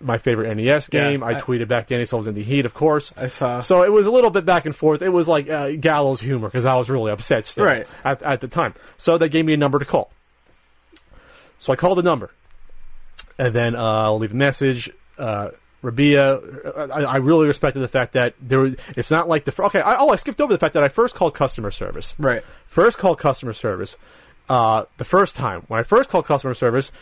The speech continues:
Speaker 1: his name was John. It wasn't really John. Uh, but his name was John. And then I told him what was wrong. And he basically said my printer was worthless. He basically said that, I basically said, "Should I just throw this in the dumpster,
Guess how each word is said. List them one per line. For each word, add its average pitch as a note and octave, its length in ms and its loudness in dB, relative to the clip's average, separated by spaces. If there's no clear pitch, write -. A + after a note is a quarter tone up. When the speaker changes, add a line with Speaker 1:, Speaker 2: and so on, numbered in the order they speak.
Speaker 1:
his A#2 160 -2
name C#3+ 180 2
was G3 120 2
John. B2+ 280 0
It B2 60 0
wasn't A#2 260 0
really F#2+ 140 -6
John. F2 300 -10
Uh, B2 220 2
but B2 120 -2
his A#2 120 -4
name B2+ 120 0
was F#3+ 120 -2
John. C#3+ 340 0
And D3 160 0
then D3 100 2
I C3+ 100 2
told D#3+ 280 0
him G3+ 80 -2
what F#3 120 2
was A#3 160 -4
wrong. D#3 300 2
And C#3+ 300 0
he C#3 200 -2
basically F#3 520 2
said D#3 400 2
my C#3+ 160 2
printer C3+ 280 -2
was C#3+ 180 0
worthless. - 580 0
He D#3+ 120 -2
basically F#3 380 4
said G3 300 0
that, C3+ 340 2
I - 120 4
basically A#3 400 2
said, - 340 -2
"Should E3 160 0
I G#3+ 80 2
just A3 220 -8
throw G3 180 4
this F3 160 -4
in F3+ 80 -2
the D#3 80 2
dumpster, E3 460 -2